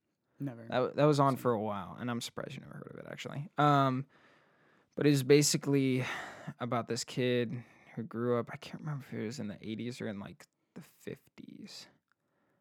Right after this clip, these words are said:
Speaker 2: I really cannot remember.
Speaker 1: Those are
Speaker 2: Fifties,
Speaker 1: diff-, those are
Speaker 2: sixties.
Speaker 1: very different.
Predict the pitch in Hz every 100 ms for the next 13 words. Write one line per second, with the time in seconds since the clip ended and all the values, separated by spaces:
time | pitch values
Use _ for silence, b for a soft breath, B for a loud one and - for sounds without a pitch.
0 | _ _ - 50 - - - - - -
1 | 50 - 139 127 117 123 104 - 139 123
2 | 113 113 110 110 - -